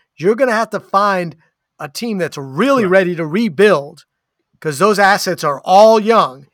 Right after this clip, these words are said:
Speaker 1: And you're gonna try to get an all-star from that team. Well, not a ton of teams, when you look at it, have that combination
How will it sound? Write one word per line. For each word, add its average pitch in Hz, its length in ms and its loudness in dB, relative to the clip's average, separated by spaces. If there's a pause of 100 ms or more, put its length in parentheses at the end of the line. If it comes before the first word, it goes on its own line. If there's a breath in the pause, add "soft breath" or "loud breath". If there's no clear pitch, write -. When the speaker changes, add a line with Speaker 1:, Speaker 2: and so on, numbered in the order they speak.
(1500)
Speaker 1:
And 220 420 -2 (240)
you're 196 200 -2
gonna 214 220 0
try 214 280 0
to 185 80 -2
get 202 320 -6 (300)
an 170 100 -2
all-star 202 440 2
from 165 180 -10
that 151 180 -6
team. 127 300 -14
Well, 233 360 0 (580)
not 226 280 -4
a 302 40 -2
ton 302 280 0
of 233 80 -2
teams, 175 600 -12 (380)
when 175 120 -8
you 196 100 2
look 262 220 -4
at 165 160 0
it, 175 160 -6 (300)
have 254 320 0
that 240 200 2
combination 226 840 2